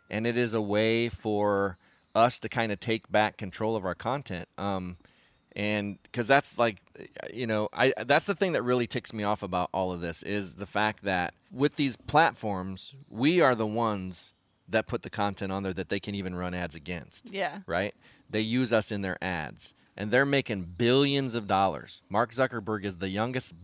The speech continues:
Speaker 1: billionaire to exist. Billionaire. And who populated his site? We did.
Speaker 2: You know what I read? Um, somebody shared an article that was talking about how,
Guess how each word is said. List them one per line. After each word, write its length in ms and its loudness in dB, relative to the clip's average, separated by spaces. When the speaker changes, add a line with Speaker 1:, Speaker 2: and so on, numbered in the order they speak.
Speaker 1:
billionaire 840 6
to 160 4
exist. 540 -2
Billionaire. 800 4
And 220 4
who 400 6
populated 640 2
his 160 -2
site? 380 0
We 300 2
did. 340 -8
Speaker 2:
You 120 -2
know 80 4
what 100 4
I 80 8
read? 580 2
Um, 360 -10
somebody 280 -6
shared 480 -6
an 220 -14
article 720 -10
that 220 -6
was 180 -4
talking 280 -2
about 280 -8
how, 240 -6